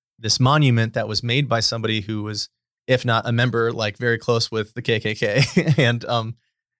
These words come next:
has a s-, long history of, of American Indian movement activists and folks trying to bring the truth that is hidden by these giant faces.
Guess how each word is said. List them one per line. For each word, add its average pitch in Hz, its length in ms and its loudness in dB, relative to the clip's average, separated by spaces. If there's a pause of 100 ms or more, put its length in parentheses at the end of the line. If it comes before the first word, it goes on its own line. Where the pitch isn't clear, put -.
has 139 160 2
a 131 80 6
s-, - 180 -2
long 131 360 2
history 104 420 -2
of, 101 260 -8 (560)
of 110 300 0
American 117 340 0
Indian 123 240 2
movement 110 240 -4
activists 117 420 -4
and - 220 -12
folks - 240 -2
trying 113 360 -4
to 113 360 -6 (580)
bring 117 260 0
the 107 80 -2
truth 151 440 -2
that 107 140 -2
is 101 140 -4
hidden 117 220 -2
by 50 140 -8
these - 240 -10
giant 98 380 -8 (260)
faces. - 720 -4